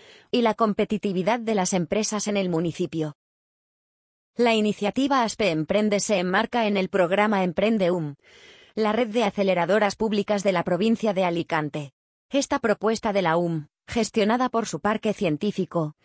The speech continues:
busca ayudar a los ayuntamientos e instituciones públicas de la provincia en su apuesta por el emprendimiento y el crecimiento empresarial. En esta quinta edición,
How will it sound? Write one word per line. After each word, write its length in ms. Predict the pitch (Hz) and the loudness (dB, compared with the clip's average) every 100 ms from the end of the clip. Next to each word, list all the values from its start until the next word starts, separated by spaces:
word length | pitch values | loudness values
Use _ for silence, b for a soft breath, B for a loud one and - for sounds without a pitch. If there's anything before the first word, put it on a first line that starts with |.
| B B B B B B B - | B B B B B B B -4
busca 400 | 214 262 - 220 | -2 -2 0 0
ayudar 400 | 190 170 185 202 | 0 2 2 2
a 60 | |
los 200 | 202 185 | 0 0
ayuntamientos 760 | 202 175 170 151 185 233 226 202 | -2 -2 -2 -2 0 0 0 -2
e 80 | 190 | 0
instituciones 840 | 190 170 190 160 - 233 233 226 | 0 -2 -4 -6 -2 0 0 -2
públicas 480 | 220 214 202 208 196 | -2 -2 0 -2 0
de 100 | 190 | 0
la 120 | 170 | 0
provincia 540 | 175 180 226 - 214 | 0 2 0 2 0
en 100 | 185 | 0
su 160 | 185 208 | 0 0
apuesta 460 | 147 202 220 - 196 | 0 0 -2 -2 -2
por 180 | 208 | 0
el 100 | 190 | 2
emprendimiento 720 | 185 180 202 175 170 208 214 247 | 0 0 0 0 0 0 2 2
y 100 | 196 | 2
el 160 | 180 | 0
crecimiento 640 | 190 190 180 175 202 208 214 | -2 -2 -2 0 0 0 0
empresarial. 800 | 180 196 175 175 175 160 147 143 _ _ _ _ _ _ _ _ _ _ _ _ | 0 -2 -2 -2 0 0 -2 -8 _ _ _ _ _ _ _ _ _ _ _ _
En 200 | 233 240 | 0 2
esta 260 | 277 - 247 | 0 -4 -4
quinta 360 | 220 208 208 | -2 0 0
edición, 600 | 180 180 - 208 165 151 | 0 -2 0 0 0 -6